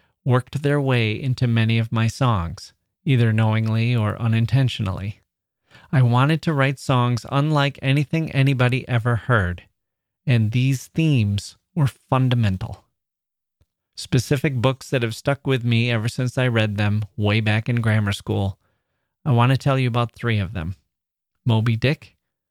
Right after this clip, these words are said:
All Quiet on the Western Front, and The Odyssey. Moby Dick is a fascinating book, a book that's filled with scenes of high drama and dramatic dialogue. The book makes demands on you.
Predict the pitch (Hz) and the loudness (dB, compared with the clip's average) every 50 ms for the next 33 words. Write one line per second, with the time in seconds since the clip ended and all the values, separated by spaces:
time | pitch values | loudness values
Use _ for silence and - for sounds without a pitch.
0 | _ _ _ _ _ _ _ _ - - - - - - - 117 110 113 117 117 | _ _ _ _ _ _ _ _ -8 -6 -4 -4 -4 -2 0 0 2 2 2 2
1 | 117 110 107 104 107 107 101 98 92 104 107 - - - 76 76 104 - - 127 | 0 0 -2 -2 -2 -4 -4 -4 -4 -4 -4 -4 -6 -8 -10 -10 -8 -2 0 2
2 | 139 160 170 - - - _ _ _ _ _ _ _ _ _ _ _ _ _ _ | 2 2 0 -2 -8 -16 _ _ _ _ _ _ _ _ _ _ _ _ _ _
3 | _ _ _ - 123 117 117 131 - - - 110 101 - - 110 - - - - | _ _ _ 0 2 2 2 0 -2 -2 -2 -2 -2 -2 -4 -8 -12 -12 -14 -14
4 | - _ _ _ _ _ _ _ _ _ _ _ _ _ _ _ _ _ _ _ | -14 _ _ _ _ _ _ _ _ _ _ _ _ _ _ _ _ _ _ _
5 | _ _ _ _ _ _ _ _ _ _ _ - 147 147 147 139 135 135 117 - | _ _ _ _ _ _ _ _ _ _ _ 0 2 4 4 4 4 4 4 2
6 | 135 131 - 123 110 110 104 - _ - 131 123 117 - - 127 117 107 104 104 | 0 0 -2 -2 -2 -2 -2 -2 _ 0 2 2 2 0 0 -2 0 0 0 0
7 | 101 101 117 139 156 - 147 117 135 131 - - 127 120 - - - 156 147 147 | 0 2 2 0 2 0 0 0 0 0 0 0 -2 -2 -4 -4 -2 0 0 0
8 | 139 135 127 - - - 165 156 147 151 151 131 135 110 - - 139 139 147 151 | 0 -2 -4 -4 -4 0 2 2 2 2 2 0 -4 -6 -4 -2 0 0 0 0
9 | 139 127 139 131 131 135 143 143 147 - _ _ _ _ _ _ _ - 123 117 | 0 0 2 2 2 2 0 0 -2 -4 _ _ _ _ _ _ _ -2 0 0
10 | 104 107 101 104 107 110 117 - - - 90 90 92 90 85 85 87 90 90 - | 2 2 2 2 2 2 0 0 0 0 0 2 2 0 0 0 -2 -2 -4 -8
11 | _ _ _ _ _ _ _ _ - - 123 123 127 - - 131 131 127 - - | _ _ _ _ _ _ _ _ -4 0 0 0 0 2 2 0 0 0 -2 -4
12 | - 165 160 160 151 135 117 101 110 95 95 98 95 95 98 95 | -2 0 2 2 2 2 2 2 0 0 0 -2 -4 -4 -6 -8